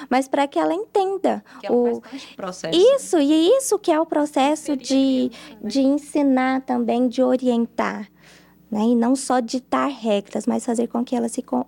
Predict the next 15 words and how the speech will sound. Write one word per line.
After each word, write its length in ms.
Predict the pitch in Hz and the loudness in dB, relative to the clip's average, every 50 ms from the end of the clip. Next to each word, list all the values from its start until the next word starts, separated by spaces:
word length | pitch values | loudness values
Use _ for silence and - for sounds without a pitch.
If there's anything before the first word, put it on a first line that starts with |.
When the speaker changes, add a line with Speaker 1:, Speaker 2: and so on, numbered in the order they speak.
| _ _ _ | _ _ _
Speaker 1:
que 100 | - 240 | -4 -2
ela 140 | 233 247 | -2 -2
compreenda, 1000 | 262 - - 311 339 381 - 359 349 330 294 277 277 285 311 311 - 208 180 190 - _ _ _ - - - _ _ _ - | -4 -4 -4 -4 -4 -2 -2 -2 0 2 4 4 4 2 0 -2 -4 -6 -6 -6 -12 _ _ _ -20 -20 -20 _ _ _ -2
né, 180 | 226 226 226 | 0 2 2
esse 220 | 220 220 214 - 226 | 0 0 -2 -6 -6
processo. 760 | - 233 226 226 220 - - 220 208 202 208 - - - 214 - - - - - - - _ _ _ _ _ _ _ - | -6 -4 -4 -4 -4 -4 -4 -4 -4 -4 -6 -8 -8 -10 -12 -16 -18 -20 -20 -20 -20 -20 _ _ _ _ _ _ _ -4
E, 580 | 214 208 220 226 240 240 233 233 220 220 - - | -2 0 2 2 2 2 2 2 0 -2 -2 0
e 100 | 254 262 | 0 2
é 100 | 269 311 | 2 2
uma 220 | 440 480 480 440 403 | 0 0 0 0 0
educação, 760 | 392 - 349 - 349 330 320 - 320 302 302 302 302 294 294 - | 0 -2 -2 0 0 -2 0 0 -2 0 0 0 0 -2 -2 0
é 140 | 233 233 254 | 0 0 2
uma 180 | 285 311 311 | 0 -2 -4
comunicação, 880 | 302 - 302 285 277 269 262 262 - 247 247 - - - 240 233 247 269 - - - - - - _ - | -2 0 0 2 2 0 0 -2 -2 -4 -4 -4 -4 -2 0 0 0 -2 -2 -8 -18 -20 -20 -16 _ 0
é, 520 | - 226 226 220 214 214 208 214 220 | 0 2 2 2 2 0 0 -2 -4